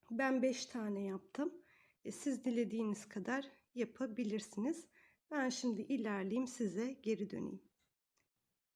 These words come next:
Ara modelimin zeminini yaptım. Beş tane burada model yaptım. Küçük küçük dağlarımız.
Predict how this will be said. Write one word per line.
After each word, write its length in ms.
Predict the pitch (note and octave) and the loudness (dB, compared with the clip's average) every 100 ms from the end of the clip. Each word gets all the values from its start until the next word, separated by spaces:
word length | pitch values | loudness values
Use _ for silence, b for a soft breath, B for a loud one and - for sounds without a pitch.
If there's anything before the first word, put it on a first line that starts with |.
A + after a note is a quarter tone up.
| _ _ _ _ _ _ _ _ _ _ - | _ _ _ _ _ _ _ _ _ _ -2
Ara 200 | D4+ D4+ | 4 8
modelimin 800 | C#4 A#3+ G#3+ A3 A3 G#3+ C#4 C#4 | 8 6 6 4 4 4 2 0
zeminini 720 | - - C4+ B3 G#3+ G3+ F#3+ F#3+ | -8 2 4 6 4 4 2 0
yaptım. 560 | A3+ - - C4 C4+ B3 | -2 -4 -4 0 2 2
Beş 240 | B3+ - | 2 0
tane 540 | - G#3 G3 A3 D4+ - - | -2 -2 0 0 -2 -6 0
burada 500 | B3 G3+ G#3 B3 - B B B - | 0 0 -2 -2 -4 B B B -4
model 420 | D4 A#3+ A#3 G#3+ | 0 2 2 2
yaptım. 580 | G3 F#3+ F#3+ - C4+ D#4 | 2 0 -4 -6 -4 -4
Küçük 340 | - - A3+ - | -6 -6 -6 -6
küçük 400 | - C#4+ D4 - | -8 -8 -6 -2
dağlarımız. 840 | A3+ G#3 G3+ G3 G3+ D4+ - | 0 0 0 0 0 0 -2